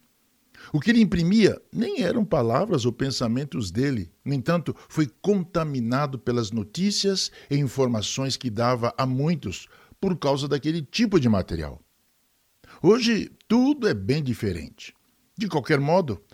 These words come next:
a vida dos gráficos modernos só é afetada não pelo chumbo, mas pelo que imprimem. Hoje, o que você escreve nas redes sociais tem um efeito muito maior e mais rápido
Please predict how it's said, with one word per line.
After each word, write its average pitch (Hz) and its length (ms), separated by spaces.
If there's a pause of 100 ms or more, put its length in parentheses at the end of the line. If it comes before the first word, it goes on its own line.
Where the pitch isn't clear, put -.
(140)
a 131 100
vida 156 260
dos 131 140
gráficos 123 460
modernos 120 500
só 143 180
é 175 60
afetada 185 800 (460)
não 208 240
pelo 196 240
chumbo, 117 560 (960)
mas - 720 (680)
pelo 208 200
que 240 120
imprimem. 226 560 (760)
Hoje, 185 300
o 135 40
que 156 80
você 151 220
escreve 160 440
nas 120 200
redes 135 200
sociais 143 440
tem 160 140
um 156 100
efeito 156 340
muito 190 480
maior 139 380
e 160 40
mais 165 220
rápido 147 560